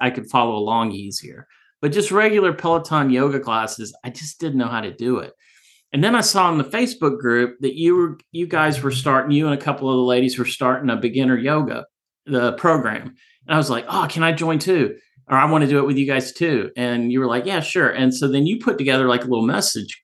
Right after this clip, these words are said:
group, like, on the side. And there's maybe eight or ten of us, and I can't remember how many, but, and just the accountability. I tried this program once before. I made it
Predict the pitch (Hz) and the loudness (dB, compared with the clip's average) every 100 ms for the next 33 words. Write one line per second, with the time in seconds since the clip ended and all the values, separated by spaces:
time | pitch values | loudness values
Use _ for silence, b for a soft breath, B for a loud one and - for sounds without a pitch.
0 | - 113 104 - - 123 123 85 120 110 | -4 0 0 -2 -12 -8 -8 -4 -2 -2
1 | - 170 151 104 104 b b b _ - | -2 -2 -2 -2 -6 b b b _ -2
2 | 135 147 139 - - _ _ _ _ 120 | 2 2 0 -4 -10 _ _ _ _ -4
3 | 131 143 127 113 120 127 123 - 113 120 | 2 4 2 4 2 2 -2 -2 -2 0
4 | 120 120 120 120 123 - 101 101 101 104 | -2 -4 -6 -4 -6 -2 -4 -2 -4 -6
5 | 98 101 104 104 101 110 110 - 277 262 | -4 -6 -4 -4 -4 -4 -4 -6 -18 -20
6 | _ _ _ _ _ _ _ 156 160 160 | _ _ _ _ _ _ _ -2 0 2
7 | 190 202 - 196 131 139 160 196 143 131 | 0 -2 0 0 0 -2 0 0 2 2
8 | 175 165 104 110 143 220 202 190 - 185 | 2 2 0 -4 -2 0 0 -2 -4 -2
9 | 156 139 147 147 139 143 135 123 113 127 | 0 -2 -4 -4 -6 -2 2 2 2 2
10 | 127 131 123 | 2 2 0